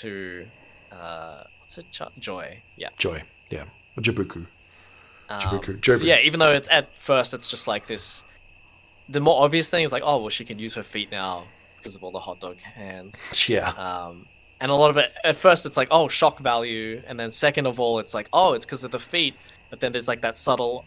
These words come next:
Speaker 1: undertone as well. It's like, oh, maybe it's, it's, like, the, the relationship there. That's actually what's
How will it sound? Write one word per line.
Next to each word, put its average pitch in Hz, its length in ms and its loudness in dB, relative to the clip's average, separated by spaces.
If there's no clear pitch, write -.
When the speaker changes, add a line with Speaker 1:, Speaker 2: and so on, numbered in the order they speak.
Speaker 1:
undertone 117 380 -6
as 98 140 -12
well. 113 160 -6
It's 101 120 -12
like, 95 180 -12
oh, 151 180 -16
maybe 120 300 -10
it's, - 420 -14
it's, - 180 -16
like, 104 220 -12
the, 92 460 -10
the 95 80 -16
relationship 95 580 -10
there. 78 180 -16
That's 82 160 -18
actually 85 300 -16
what's - 200 -16